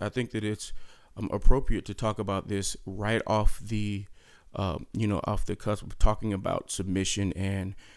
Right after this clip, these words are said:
husbands loving your wives as Christ loved the church and, and wives submitting, because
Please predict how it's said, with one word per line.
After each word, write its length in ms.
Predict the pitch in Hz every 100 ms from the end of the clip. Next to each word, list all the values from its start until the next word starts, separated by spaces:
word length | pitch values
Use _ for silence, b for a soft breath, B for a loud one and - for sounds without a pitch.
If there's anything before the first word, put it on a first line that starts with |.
| B
husbands 420 | - 101 98 98 104
loving 280 | 104 101
your 120 | 98 95
wives 340 | 95 95 98
as 100 | 98
Christ 300 | - 98 92
loved 160 | 98 98
the 80 |
church 380 | 95 101 104 95
and, 160 | 95 95 B B -
and 140 | 98
wives 240 | 98 98
submitting, 460 | - 101 104 98 92
because 800 | 110 101 - 123 147 - 92 -